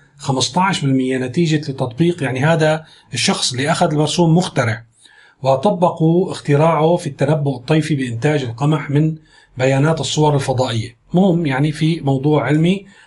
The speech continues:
وهو يعمل بالهيئة العامة للاستشعار عن بعد.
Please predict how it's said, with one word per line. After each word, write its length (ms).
وهو 480
يعمل 380
بالهيئة 360
العامة 360
للاستشعار 640
عن 160
بعد. 320